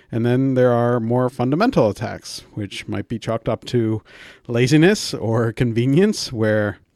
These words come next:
giant internet platforms basically come in and provide centralized services that people rely on, in part because of the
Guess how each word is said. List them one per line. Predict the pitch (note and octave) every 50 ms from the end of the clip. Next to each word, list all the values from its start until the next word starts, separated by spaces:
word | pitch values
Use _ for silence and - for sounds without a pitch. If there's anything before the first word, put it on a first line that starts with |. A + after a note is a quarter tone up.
| _ _ _
giant | - B2 A2 A#2 C3+ C#3 C#3 C#3 -
internet | C3 B2+ - C#3 B2 B2+ A#2 -
platforms | - B2 B2 - - D#3+ D#3 E3+ D#3
basically | - A#2+ G#2+ G#2 - B2+ A2+ - - A#2+ A2+ A2
come | G#2 - C3+ B2+ B2+
in | D3+ F#3+ A3 A3+ G#3+ F3 A#2
and | G#2 A2+ G#2+ -
provide | A2+ G2+ G#2 G#2 G#2+ G#2 -
centralized | - A#2+ A2 - B2 G#2+ G#2 G#2+ G2+
services | - G#2+ G#2+ A2+ A2+ - - A#2+ A2 -
that | - - -
people | - A#2 - - A2 G#2
rely | G2+ G#2+ G#2 A2+ C#3 E3+ F#3+ E3+
on, | A#2+ G#2+ A2+ A#2 C#3 D3 - - - - - - - - _ _
in | - - G2+ G2
part | - - G#2+ A2+ C3 - B2+
because | A#2+ A2+ - A#2+ G#2 G#2
of | A#2 G#2
the | G2+ G#2+ G2+ G2